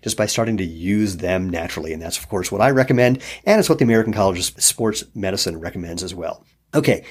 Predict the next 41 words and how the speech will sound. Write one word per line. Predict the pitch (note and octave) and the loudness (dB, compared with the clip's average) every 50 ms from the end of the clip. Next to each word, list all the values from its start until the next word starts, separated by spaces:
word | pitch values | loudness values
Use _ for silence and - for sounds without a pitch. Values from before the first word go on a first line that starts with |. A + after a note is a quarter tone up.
| - - _ | -20 -16 _
we're | - G2+ F#2 | -8 -8 -8
coming | - - - C#3+ D3+ D3+ | -6 -4 -2 0 2 4
into | C#3+ C#3 C3+ | 4 4 4
the | B2 A#2+ A2+ A2+ G#2+ A2 G#2 - | 4 4 4 4 4 2 0 -4
closing | - - B2+ A#2+ A2+ A#2+ | -2 0 0 2 2 0
stretch | - - B2 A#2 - | 0 0 -2 0 2
here. | C3+ A2 A2+ A2+ - - - - - | 0 0 0 -2 -6 -16 -20 -16 -6
Transitioning | - B2+ A#2 A#2 D3 E3 D#3+ - D#3 D3 | -2 -2 0 2 2 2 2 2 0 -2
from | - C3 A2 | 0 0 2
an | A2 | 2
old | A#2 A#2 A#2+ A#2 | 4 4 4 2
shoe | - A2 | 0 -2
to | F#2 F#2 | -2 -2
a | F#2 | -2
new | F#2+ A#2 B2+ | 0 0 0
shoe. | - - B2 A#2+ A#2+ A#2 - - - - _ | 2 2 2 2 0 -2 -4 -12 -20 -20 _
Be | _ F3 G#3 | _ 4 4
aware | G3+ E3 D#3 D3+ D3+ D3 | 6 4 6 6 6 6
when | B2+ A#2+ | 6 4
you | A2+ A2+ | 2 2
change | A2 - C3+ B2+ C3 B2 | 2 2 2 2 2 0
from | - G#2+ G2 | 0 -2 -2
one | G#2 G#2 A2 | -2 -2 -2
shoe | - - F#2+ | -2 -2 -2
to | F#2+ F#2 | -2 0
another, | F#2 G#2+ A2+ A2+ A#2 | 0 0 2 2 2
there | G#2 F#2 F2 | 2 2 0
should | - - - F#3+ E3+ | 0 2 2 2 4
be | C3+ A2 | 4 2
a | F#2 | 2
transition | - - G2+ F2+ F2+ F#2+ G#2+ - - F#2+ | 2 0 -4 -4 -2 -2 -2 -2 -2 -4
period | - A#2 G2+ G2 F#2+ F#2 F2+ - | -2 0 2 2 2 2 0 -2
where | F#2+ F2+ F2 | -2 -2 0
you | F2 F#2 | 0 0
need | G#2+ B2 A2+ | 0 0 0
to | G#2 | -2
wear | F#2 F#2+ G2+ G#2 G#2+ G#2 | -2 2 4 4 4 4
the | G2 G2 | 4 2
u-, | F#2 G2 G2 G2+ G#2+ - - | 0 0 0 0 -2 -2 -4
new | A2+ G#2 A2 G#2+ | -2 0 2 2
shoes | - - G#2+ G#2+ G#2+ - | 2 2 0 0 0 -2